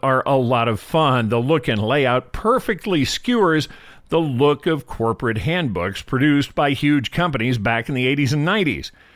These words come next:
These days, instead of a printed document, you'd expect to find something like the orientation booklet on a company website or distributed as a P D F attachment to an email.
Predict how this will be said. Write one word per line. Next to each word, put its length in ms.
These 300
days, 440
instead 360
of 80
a 80
printed 440
document, 560
you'd 160
expect 420
to 60
find 300
something 340
like 220
the 220
orientation 920
booklet 400
on 140
a 160
company 360
website 720
or 220
distributed 720
as 240
a 200
P 200
D 180
F 180
attachment 680
to 140
an 80
email. 420